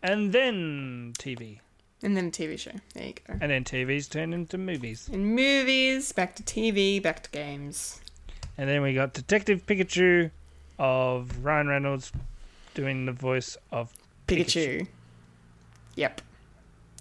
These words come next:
Speaker 1: How the worm has turned.
Speaker 2: Yep. <laughs> Hey, that movie was actually all right.
Speaker 1: I know, and we'll probably never get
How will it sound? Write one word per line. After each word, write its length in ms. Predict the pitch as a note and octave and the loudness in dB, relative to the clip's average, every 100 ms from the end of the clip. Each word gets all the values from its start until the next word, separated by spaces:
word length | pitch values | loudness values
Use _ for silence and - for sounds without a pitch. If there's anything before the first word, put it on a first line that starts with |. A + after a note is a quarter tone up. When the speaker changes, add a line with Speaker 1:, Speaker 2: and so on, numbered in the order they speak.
| - - - - | -14 -14 -20 -2
Speaker 1:
How 240 | D3+ G3 | 4 6
the 100 | E3+ | 6
worm 420 | A#2 B2 D#3+ E3+ D#3+ | 4 4 6 6 4
has 260 | E3 E3 | 0 -2
turned. 520 | - - A2 G#2+ G#2 G#3 | -10 -12 -10 -8 -8 -2
Speaker 2:
Yep. 320 | F3+ E3 - | -2 -2 -4
<laughs> 60 | - - - - - - - - - - | -8 -8 -8 -12 -16 -20 -20 -20 -20 -6
Hey, 140 | - F#4+ | 2 4
that 160 | A#3 | 4
movie 260 | A#3+ A#3+ G#3+ | 4 6 6
was 200 | F#3 F3 | 6 4
actually 320 | E3+ - E3 | 2 2 0
all 140 | C#3 C#3 | 0 -4
right. 220 | A#2+ - - - - - - - - - | -6 -12 -14 -14 -16 -20 -20 -12 -4 2
Speaker 1:
I 100 | A3+ | 6
know, 80 | B3 D#3 | 6 6
and 360 | C3 D3 C#3 | 4 0 0
we'll 140 | C#3 C3+ | -2 -2
probably 300 | D#3+ D3 D3 | -2 -2 0
never 200 | D3 C#3+ | -2 -2
get 240 | C#3 E3+ | -2 -2